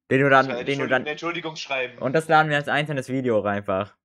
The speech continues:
Speaker 1: Wie du das, äh, einfach mit Fa-, mit Facecam-mäßig aufnimmst und das vorliest
Speaker 2: Wie ich
Speaker 1: einfach.
Speaker 2: das auf so einer Parkbank im, im,
Speaker 1: Auf,
Speaker 2: im Dings,
Speaker 1: au-,
Speaker 2: Mann, im
Speaker 1: und
Speaker 2: Laptop
Speaker 1: auf,
Speaker 2: vorlese.
Speaker 1: und auf der, auf der Rückseite ist noch eine, eine Stromrechnung oder so, keine Ahnung.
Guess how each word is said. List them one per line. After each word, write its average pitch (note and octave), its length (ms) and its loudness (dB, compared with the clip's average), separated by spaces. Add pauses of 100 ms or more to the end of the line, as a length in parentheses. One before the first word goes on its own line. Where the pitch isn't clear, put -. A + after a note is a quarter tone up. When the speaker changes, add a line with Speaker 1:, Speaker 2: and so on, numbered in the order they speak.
Speaker 1:
Wie C#3+ 80 0
du D3 100 4
das, C#3 160 2
äh, C3 140 0
einfach A#2+ 500 0
mit B2+ 160 -4
Fa-, - 160 0
mit A#2+ 540 -4
Facecam-mäßig B2+ 640 -2
aufnimmst A#2 480 -2
und A2 80 -6
das G#2+ 100 -10
vorliest G#2 400 -2
Speaker 2:
Wie F#2+ 60 -4
ich F#2+ 60 -2 (120)
Speaker 1:
einfach. F#2+ 160 -4
Speaker 2:
das D#3+ 40 -10
auf D3 120 -10
so D#3 140 -10
einer D3+ 100 -4
Parkbank D3 580 -6
im, C#3 140 -14
im, C3 160 -12
Speaker 1:
Auf, F#3 240 4
Speaker 2:
im - 140 -4
Dings, D3+ 160 -8
Speaker 1:
au-, - 160 -4
Speaker 2:
Mann, - 240 -12
im - 140 -14
Speaker 1:
und C#3+ 160 0
Speaker 2:
Laptop E3 380 6
Speaker 1:
auf, - 140 -10 (260)
Speaker 2:
vorlese. G1+ 560 -8
Speaker 1:
und B2 200 -2
auf D3+ 180 6
der, C#3+ 240 4
auf D3+ 160 4
der D3 140 2
Rückseite D3 460 4
ist B2+ 80 -4
noch C3 140 -2
eine, A#2+ 420 2
eine A#2 260 -2
Stromrechnung G#2+ 640 -2
oder F#2+ 240 -2
so, F#2 140 -4
keine G2 160 -4
Ahnung. F#2+ 340 -6